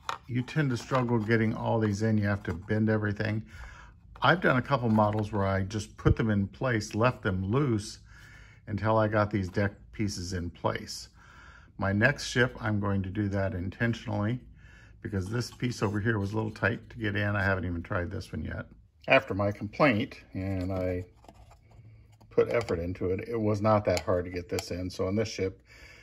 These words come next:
apparently it's going to work out okay. These are just dry fitted in there. I have some other things I'm going to try,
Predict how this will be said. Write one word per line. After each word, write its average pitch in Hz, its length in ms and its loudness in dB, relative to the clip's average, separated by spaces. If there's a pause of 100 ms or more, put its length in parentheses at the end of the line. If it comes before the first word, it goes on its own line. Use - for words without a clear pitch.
(140)
apparently 104 380 2
it's 95 300 0
going 90 220 -2
to 90 60 -6
work 85 260 -8
out 90 260 -4 (180)
okay. 104 640 -4 (1000)
These 120 220 2
are 117 60 2
just 113 220 0
dry 113 260 10
fitted 104 320 4
in 104 140 4
there. 101 360 4
I 101 140 0
have 104 240 0
some 101 160 -4
other 101 260 2
things 101 280 -2
I'm 98 160 -2
going 95 260 -2
to - 100 -14
try, 92 540 0